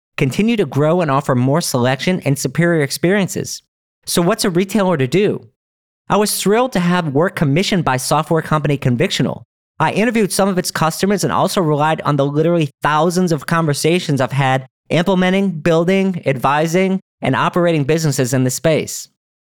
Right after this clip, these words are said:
From this extensive research report, two things stood out as critical for retailers. First is differentiation. If you have the same products as the major marketplaces,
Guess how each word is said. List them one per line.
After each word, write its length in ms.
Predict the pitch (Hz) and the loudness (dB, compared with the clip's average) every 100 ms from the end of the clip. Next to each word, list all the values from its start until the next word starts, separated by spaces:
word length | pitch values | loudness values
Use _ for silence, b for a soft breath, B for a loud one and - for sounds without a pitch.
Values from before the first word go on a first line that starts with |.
| _ _ | _ _
From 160 | - 190 | -2 0
this 160 | 220 | 0
extensive 580 | 240 - - 180 202 143 | -2 -4 -2 0 0 0
research 340 | 151 - 214 180 | 0 0 -2 -2
report, 440 | 127 139 131 - | -2 0 0 0
two 160 | - 226 | -2 0
things 320 | - 175 139 | 0 -2 -2
stood 260 | - 180 | -2 0
out 220 | 165 170 147 | 2 0 0
as 120 | - | -2
critical 360 | - 160 - | -2 -2 0
for 160 | 151 127 | -2 -2
retailers. 680 | 127 175 - 98 - - - _ _ _ _ _ | -2 -2 -2 -2 -2 -10 -18 _ _ _ _ _
First 300 | - 233 - | -2 0 0
is 80 | 175 | -2
differentiation. 960 | 160 196 165 160 - 135 170 - 101 - _ _ | 0 0 0 0 2 2 2 -2 -6 -8 _ _
If 120 | - | -2
you 100 | 214 | 0
have 180 | 190 208 | 0 0
the 80 | 175 | 0
same 420 | 151 - 185 196 | -2 0 0 0
products 500 | 196 - 190 185 - - | -2 -2 -2 0 -2 -2
as 140 | 139 | -2
the 100 | 139 | 0
major 360 | 135 156 160 147 | 2 2 0 0
marketplaces, 760 | 135 170 - - 104 - 104 | 2 0 -2 -2 -2 0 -4